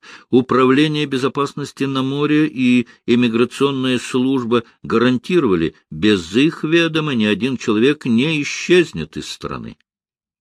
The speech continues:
Местная полиция, опираясь на помощь домовладельцев, собирала сведения о жителях округи. Вся информация оседала в компьютерах главного полицейского управления.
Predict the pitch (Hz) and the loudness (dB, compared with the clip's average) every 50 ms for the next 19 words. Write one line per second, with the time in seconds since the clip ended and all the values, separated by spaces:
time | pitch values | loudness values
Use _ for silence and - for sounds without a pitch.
0 | _ _ - - - - - _ - 143 180 190 185 - - 117 98 82 - - | _ _ -20 -20 -20 -20 -12 _ -2 0 0 0 -2 -2 -4 -4 -4 -4 -2 -2
1 | 82 78 78 67 - - 101 90 87 - 98 98 98 98 95 87 - - 101 101 | -2 -2 -2 -4 -4 -2 -2 -2 0 -2 -2 0 2 2 2 0 -2 -4 -4 -6
2 | 95 - - 104 98 90 90 85 - - - - 90 85 101 92 82 67 67 73 | -4 -2 -2 -2 -2 -2 -4 -6 -8 -10 -12 -6 -4 -2 -2 -2 -4 -6 -6 -6
3 | 71 69 - 120 147 156 - - 165 - _ _ _ - - - - - - - | -4 -2 0 0 0 0 -2 -4 -4 -4 _ _ _ -20 -20 -20 -18 -6 -2 0
4 | 135 120 139 175 202 190 185 175 - - 135 147 170 175 160 165 160 160 160 160 | 2 2 2 2 2 0 -2 -4 -6 -6 -4 -2 -2 -2 -2 -4 -6 -6 -6 -6
5 | 156 156 - 123 127 123 104 110 127 147 143 - 139 139 143 135 - - - 123 | -6 -4 -2 0 0 0 0 -2 -2 -2 -2 -2 -4 -2 -4 -4 -6 -4 -2 -2
6 | 120 - - 110 107 113 120 120 120 117 107 113 104 - _ _ _ _ _ _ | -2 -2 -2 -2 0 2 2 2 0 0 0 -2 -2 -4 _ _ _ _ _ _
7 | _ _ _ _ _ - - - 151 151 151 135 - - 139 143 147 165 165 160 | _ _ _ _ _ -8 -4 -2 -2 -2 -2 -4 -6 -6 -6 -4 -4 -6 -6 -8
8 | - - 117 95 90 - - 107 110 - - - 110 95 92 113 117 113 110 107 | -6 -4 -2 -2 -2 -2 -2 -4 -4 -2 0 -2 -2 0 0 2 2 4 4 4
9 | 104 101 95 90 - - - - 113 107 101 - - 107 117 120 117 - 107 101 | 4 4 2 0 -2 -8 -4 -2 0 0 0 -2 -4 -4 -4 -2 -2 -2 -2 -2
10 | 95 - - - _ _ - 87 95 104 110 120 117 107 98 90 85 82 85 - | -2 -4 -6 -14 _ _ -6 -2 0 2 2 2 2 2 0 0 -2 -2 -4 -4
11 | - 82 82 - - - 82 71 - - - 69 69 69 - - 69 - - 71 | -6 -8 -8 -6 -4 -4 -6 -6 -8 -12 -12 -12 -12 -14 -12 -12 -12 -10 -8 -6
12 | 87 104 120 127 127 | -6 -4 -6 -6 -10